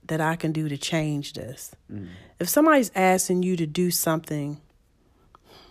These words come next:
Speaker 1: that's reasonable, then you need to try. At least try to do it.
Speaker 2: Mm-hmm.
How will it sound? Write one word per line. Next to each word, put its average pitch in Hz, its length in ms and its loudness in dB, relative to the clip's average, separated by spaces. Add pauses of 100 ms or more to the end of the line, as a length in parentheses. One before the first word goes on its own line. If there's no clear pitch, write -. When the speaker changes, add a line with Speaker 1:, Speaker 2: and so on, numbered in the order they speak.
(460)
Speaker 1:
that's 160 260 2
reasonable, 156 800 -2 (920)
then 185 160 4
you 180 80 4
need 156 240 0
to 135 80 -8
try. 131 580 -6
At - 60 -14
least 285 300 4
try 170 500 2
to 147 160 -8
do 131 260 -8
it. - 200 -16
Speaker 2:
Mm-hmm. 113 240 -14